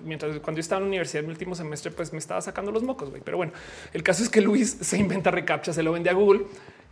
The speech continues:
y este proyecto se vuelve una cosa inmensa. Se vuelve el estándar para poder hacer login a sitios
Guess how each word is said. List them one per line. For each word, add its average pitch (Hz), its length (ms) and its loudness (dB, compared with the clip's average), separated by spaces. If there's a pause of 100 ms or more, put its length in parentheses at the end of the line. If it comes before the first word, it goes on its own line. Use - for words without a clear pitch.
y 214 380 2 (300)
este 311 320 2
proyecto 269 500 2
se 220 100 2
vuelve 208 160 4
una 220 140 2
cosa 220 240 0 (100)
inmensa. 233 1000 6 (140)
Se - 180 0
vuelve 190 360 4
el 233 220 8
estándar 190 840 2
para 147 220 0
poder 160 280 0
hacer 165 200 -2
login 175 300 -2
a - 20 -4
sitios 247 400 -4